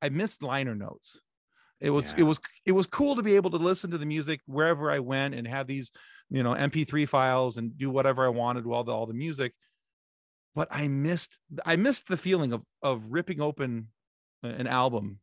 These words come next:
Speaker 1: and being able
Speaker 2: Yeah.
Speaker 1: to look at the liner notes. And, and I
Speaker 2: Mm-hmm.
Speaker 1: missed, honestly, I missed the crackle and the hiss of, of the vinyl album. Uh, there was something nostalgic in that feeling to me of being able to,
Speaker 2: Yeah.
Speaker 1: and so I wa-, I really wanted to go back and do that. So I've been going back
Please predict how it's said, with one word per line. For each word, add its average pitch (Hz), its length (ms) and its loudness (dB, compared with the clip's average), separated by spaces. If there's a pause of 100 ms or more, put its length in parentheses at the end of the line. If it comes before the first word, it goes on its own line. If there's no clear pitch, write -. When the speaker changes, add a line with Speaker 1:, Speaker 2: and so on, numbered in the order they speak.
(200)
Speaker 1:
and 117 260 -2
being 135 200 -2
able 135 100 -2
Speaker 2:
Yeah. 127 60 -6
Speaker 1:
to 123 80 -8
look 135 200 -2
at 131 60 -6
the 120 100 -2
liner 120 340 0
notes. 107 420 -6
And, 107 160 -8 (440)
and 120 380 2
I 123 80 2
Speaker 2:
Mm-hmm. 127 100 0
Speaker 1:
missed, 180 260 -2 (480)
honestly, 226 380 0
I 147 80 4
missed 190 260 -2
the 139 100 -2
crackle 160 480 -2
and 120 120 -4
the 113 60 -4
hiss 143 360 -4
of, 110 160 -8
of 110 140 -4
the 110 140 -4
vinyl 117 340 -2
album. 113 440 -6 (360)
Uh, 117 240 0
there 123 140 2
was 123 120 2
something 165 320 0
nostalgic 135 600 0
in 104 100 -4
that 104 200 -8 (480)
feeling 160 520 0
to 120 140 -4
me 101 320 -4 (240)
of 120 100 -2
being 135 160 4
able 127 160 4
to, 120 60 -2
Speaker 2:
Yeah. - 60 -6
Speaker 1:
and 120 60 -4
so 135 100 0
I 127 60 4
wa-, 139 160 0
I 131 120 0
really 151 320 2
wanted 143 180 2
to 135 60 -4
go 120 160 -6
back 117 260 -2
and 107 80 -8
do 123 140 -4
that. 110 160 -6
So 123 80 -2
I've 120 60 -2
been 131 100 -4
going 156 240 -2
back 139 180 2